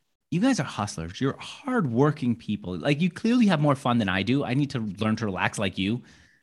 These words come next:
I, I relax and have a good time in private, but online, I'm so freaking intense.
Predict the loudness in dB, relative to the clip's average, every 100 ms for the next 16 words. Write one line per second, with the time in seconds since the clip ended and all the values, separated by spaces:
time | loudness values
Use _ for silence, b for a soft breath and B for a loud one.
0 | b -6 -4 -2 0 2 2 0 -2 -2
1 | -4 -2 -2 -2 -4 -4 -4 -6 -4 -6
2 | -6 -6 2 2 4 4 2 0 -6 b
3 | b b _ -12 -8 -6 -2 -2 -2 -4
4 | -8 -6 -6 -8 -4 -4 -2 -4 -8